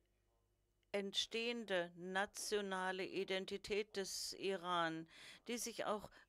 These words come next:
richtet gegen diese Sanktionen. Der Fall Jemens ist natürlich auch ganz anders, äh, und dieses Stellvertreterkonzept passt nicht immer und überall. Und es ist wirklich kein gutes Erklärungsmittel für die Realitäten. Es ist sogar eine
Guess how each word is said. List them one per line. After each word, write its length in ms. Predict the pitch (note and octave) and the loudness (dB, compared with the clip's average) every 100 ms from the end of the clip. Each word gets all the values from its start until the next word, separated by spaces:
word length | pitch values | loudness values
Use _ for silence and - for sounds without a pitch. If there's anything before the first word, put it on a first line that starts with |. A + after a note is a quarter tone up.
| - | -2
richtet 460 | G#3 G3+ G3+ F3+ | -2 0 0 0
gegen 240 | G#3+ A3 G#3+ | 0 0 0
diese 240 | G3+ F#3+ | -4 -4
Sanktionen. 960 | F3+ F3+ E3+ - F3+ F#3 F3+ E3 E3 D#3+ _ - - - - | -2 -2 -2 -4 -2 0 -2 -4 -6 -12 _ -20 -16 -16 -4
Der 100 | A3 | 0
Fall 380 | A3 B3+ B3 A#3+ - | 2 4 2 2 -4
Jemens 480 | F3+ F#3 A3+ A3 G#3 | -6 -2 0 -2 -4
ist 120 | - | -4
natürlich 460 | A#3 A3 A#3 G#3+ - | -2 -2 -2 -2 -2
auch 160 | G#3 - | -2 0
ganz 320 | G#3 G3+ - | -2 -2 -4
anders, 760 | F3+ G3 F3+ D#3 D#3+ - - | -4 -4 -2 -2 -4 -4 -2
äh, 160 | F#3 F3 | 0 -2
und 180 | C#3+ F#3 | -2 -6
dieses 220 | G#3+ A3 | -4 -2
Stellvertreterkonzept 1080 | - C#4 A#3 - F#3 F#3 - F#3+ - F#3+ - | -2 0 -2 -2 -4 -4 -4 -6 -4 -2 2
passt 400 | G#3+ G#3+ - - | 2 2 -4 -4
nicht 340 | F#3 - - | -6 -6 -10
immer 380 | - F3+ E3+ D#3+ | -4 -2 -2 -2
und 220 | - E3+ | -4 -6
überall. 680 | - F3 F3 F3+ - D3+ D3 | -4 -2 0 0 0 -2 -2
Und 220 | G2+ F3 | -4 -4
es 160 | F#3 - | -4 -6
ist 260 | - - - - - | -6 -6 -10 -16 -10
wirklich 340 | F#3+ A3 - - | -6 -4 -6 -4
kein 220 | G3 F3+ | -4 -2
gutes 400 | A3 G#3+ G3+ - - - - - | -4 -2 -4 -6 -10 -16 -14 0
Erklärungsmittel 840 | F#3+ - G#3 G#3 G3+ - F#3 E3+ - | 0 4 2 4 0 0 -2 -4 -2
für 180 | - | 0
die 80 | G3 | 0
Realitäten. 760 | F#3+ F#3+ F3+ E3 E3 G3 F3+ F#3 | 0 2 2 0 -2 -2 -2 -2
Es 140 | F#3 | -2
ist 120 | A#3+ | -2
sogar 260 | - - G3 | -2 0 2
eine 260 | - F3+ | 2 0